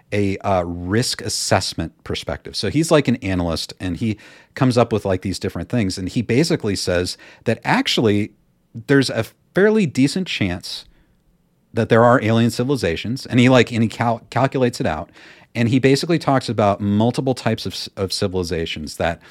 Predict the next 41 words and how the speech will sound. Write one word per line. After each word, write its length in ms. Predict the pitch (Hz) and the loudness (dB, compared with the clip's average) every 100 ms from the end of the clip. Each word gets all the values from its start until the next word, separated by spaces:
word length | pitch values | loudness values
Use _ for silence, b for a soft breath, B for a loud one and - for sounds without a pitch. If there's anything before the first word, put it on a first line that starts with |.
| B | B
you 140 | - 98 | -8 -4
have 120 | 92 | -4
grabby 600 | 87 85 85 95 127 120 | -4 0 2 2 2 2
aliens 520 | 120 123 127 139 147 | 2 4 4 4 2
that 140 | - 85 | 0 -2
are 80 | |
very 340 | 82 90 92 90 | -2 0 0 -2
invasive. 840 | 92 90 90 80 - 82 135 - _ _ _ _ B B B - | -4 -2 -2 -2 -6 -6 -8 -12 _ _ _ _ B B B -4
And 260 | 104 98 | -2 2
what 160 | 101 98 | 0 2
they 140 | 104 | 2
would 160 | 113 98 | 2 0
do 280 | 95 95 101 | -2 -2 -4
is 220 | 95 90 | -6 -6
they 140 | 92 | -4
would 160 | 92 90 | -4 -4
go 180 | 95 101 | 0 2
out 320 | 90 90 - | 2 0 -6
and 400 | 90 85 82 82 - _ _ _ _ _ _ | -8 -6 -4 -6 -10 _ _ _ _ _ _
harm 240 | - 107 98 | -2 0 0
other 180 | 92 101 | -2 -4
societies, 580 | 120 98 80 80 87 | -4 -4 -4 -6 -8
and 100 | 92 | -8
you 60 | 87 | -8
have, 140 | 90 87 | -8 -6
like, 160 | 87 | -6
non-grabby 680 | 92 98 117 117 82 80 80 | -4 0 2 2 0 -2 -4
aliens. 340 | 82 80 82 B B B - | -6 -8 -10 B B B -18
Uh, 220 | 113 127 | -12 -8
sorry, 340 | - 147 131 | 4 6 8
Robin 240 | 104 98 95 | 6 4 2
Hanson, 280 | 95 92 92 | -2 -2 -6
if 80 | 87 | -6
you're 80 | |
watching, 340 | 82 87 85 87 | -6 -6 -6 -10
if 120 | 80 | -12
I'm 100 | 82 | -12
completely 460 | 76 98 101 95 87 | -10 -8 -6 -4 -4
butchering 340 | 98 - 82 | -6 -6 -8
your 80 | 78 | -8
hypothesis, 640 | 87 80 123 202 110 220 | -10 -6 2 4 4 4